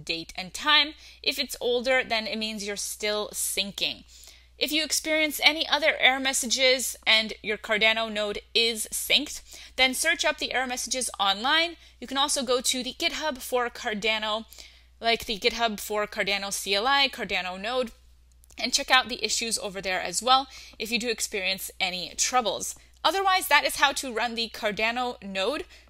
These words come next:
with your command line. So congratulations, everyone. You now have a Cardano node on your computer, which means you can interact with the Cardano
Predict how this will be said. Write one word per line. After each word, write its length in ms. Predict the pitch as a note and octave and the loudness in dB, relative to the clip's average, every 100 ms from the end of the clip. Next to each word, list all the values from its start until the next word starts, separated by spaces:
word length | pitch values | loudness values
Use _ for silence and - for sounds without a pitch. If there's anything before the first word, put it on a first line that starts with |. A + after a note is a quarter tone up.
| _ | _
with 220 | C4+ D4 | -2 0
your 140 | C#4+ B3+ | 2 0
command 420 | - A#3+ A3 A3 | -2 -2 -2 0
line. 300 | G#3 F#3+ F#3 | -2 -2 -2
So 180 | - B3+ | -2 -2
congratulations, 720 | C4 C4+ D4 D4 C#4+ C#4+ C4+ - | 0 2 2 2 -2 -2 -4 -4
everyone. 400 | D4 F4+ F#4 F#4 - - | -4 -2 -4 -4 -12 -12
You 140 | A3 A#3+ | -6 2
now 200 | C4+ D#4 | 4 4
have 360 | C#4+ C#4 C4+ - - - | 4 4 2 -2 -8 -4
a 80 | A3+ | -2
Cardano 580 | A#3 G#3+ A#3 C4 D4+ | -2 -2 0 0 0
node 360 | C#4+ A3+ A#3 D4+ - _ _ _ _ - | -2 0 0 -4 -10 _ _ _ _ 2
on 240 | A#3+ C4+ C#4+ | 4 4 2
your 160 | A3+ | -2
computer, 500 | - G3+ C#4+ E4+ F#4 F#4 - - | -4 -8 -4 -2 -4 -6 -20 -12
which 180 | B3+ - | -6 -2
means 160 | D4 C4 | -2 -2
you 80 | |
can 160 | B3 C4+ | -2 -4
interact 560 | A#3 A#3 A#3+ A#3 - - | -4 -4 4 4 4 -2
with 380 | F3+ F3 - - | -6 -6 -6 -10
the 100 | G3+ | -10
Cardano 640 | A3 G3 E3+ E3 E3+ E3 | -6 -4 -4 -4 -6 -14